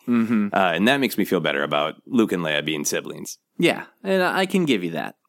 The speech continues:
Speaker 2: Okay.
Speaker 1: Uh, it, it's, yeah, and again, I, so I feel like I'm, I, I love Star Wars so much, and I love talking about Star Wars,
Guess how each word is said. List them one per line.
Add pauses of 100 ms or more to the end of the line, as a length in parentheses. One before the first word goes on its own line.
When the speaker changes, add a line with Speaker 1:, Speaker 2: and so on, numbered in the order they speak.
(120)
Speaker 2:
Okay.
Speaker 1:
Uh,
it,
it's,
yeah,
and
again,
I,
so
I
feel
like
I'm,
I, (640)
I
love
Star
Wars
so
much,
and
I
love
talking
about
Star
Wars,